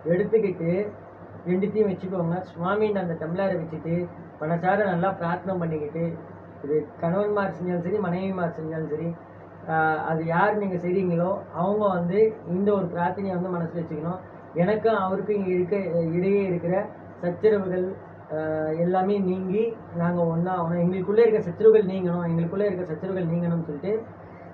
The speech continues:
அந்த கல்லுப்பு ஒண்ணொண்ணும் நீங்க போடும்போது உங்க மனசுல வெளியில வாயை திறந்து சொல்றது, உங்க மனசார வந்து "எங்களுக்குள்ள இருக்க சச்சரவுகள் நீங்கணும்னு" சொல்லிட்டு முதல்ல ஒரு கல்லுப்பு, "எங்களுக்குள்ள இருக்க சச்சரவுகள் நீங்கணும்" அப்படின்னு ரெண்டாவது ஒரு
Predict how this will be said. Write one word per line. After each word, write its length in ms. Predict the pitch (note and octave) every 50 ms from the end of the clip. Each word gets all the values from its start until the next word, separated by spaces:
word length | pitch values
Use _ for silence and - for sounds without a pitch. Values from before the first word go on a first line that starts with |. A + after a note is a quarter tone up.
| - -
அந்த 240 | D#3+ E3 E3+ E3 E3
கல்லுப்பு 500 | D#3+ F3 F3+ G#3+ A3 A#3 A3+ - - A#3 A3 G3+ F3+ F3+
ஒண்ணொண்ணும் 460 | G3 G#3+ A3 A#3 A#3 A3+ A3+ A#3 B3 A#3+
நீங்க 200 | A3+ G#3 G3 F3+
போடும்போது 720 | E3 F3 G3+ G3 G3 F3+ F3 E3+ E3+ E3+ G3 A3+ B3 A#3 G#3+
உங்க 320 | F3 E3+ E3+ D#3+ D#3+ E3
மனசுல 320 | F#3 G#3 A3 A3 G3+ G3 F3
வெளியில 280 | F3 F3+ G3+ G#3 G3+
வாயை 220 | F#3 F3 F3+ F#3 F3+
திறந்து 260 | F#3 F3+ E3+ E3 D#3+
சொல்றது, 300 | D#3 D3+ F3 G3+ G#3 G3
உங்க 220 | F3 D#3+ D#3 E3
மனசார 400 | F3 F3+ E3+ F#3 F3+ F3+ F#3+ G3+
வந்து 340 | G3 F3+ E3+ E3+ F3 A3 A3+ - - - - - - - -
"எங்களுக்குள்ள 380 | E3 E3+ F3+ F#3 F3+ F#3 G3+ G#3
இருக்க 220 | G#3 G3+ F3+ -
சச்சரவுகள் 420 | F3 E3+ E3 F3+ F#3 F3+ F3 E3+
நீங்கணும்னு" 300 | E3+ E3 E3 E3+ F3 E3
சொல்லிட்டு 320 | D#3 E3 D#3 D#3 G3+ G#3+ A3+
முதல்ல 360 | A3 F#3 E3+ E3+ F3+ F#3 F#3
ஒரு 100 | E3+ D3+
கல்லுப்பு, 400 | D#3 D3+ D3+ D3+ D3 - - C#3+ - - - - - - - - - -
"எங்களுக்குள்ள 400 | - F3+ F3+ F#3+ G3 F#3+ G3+ G#3
இருக்க 180 | G#3 G3 F3+ F3
சச்சரவுகள் 420 | E3 E3 E3 F3 F3+ F#3+ F#3 F3
நீங்கணும்" 220 | E3 D#3+ E3 D#3+ D3+ D3+
அப்படின்னு 260 | D#3 E3 F3+ F3 E3 E3
ரெண்டாவது 260 | D#3+ F3+ F#3+ F#3 F3 E3+
ஒரு 200 | E3 D3+ D3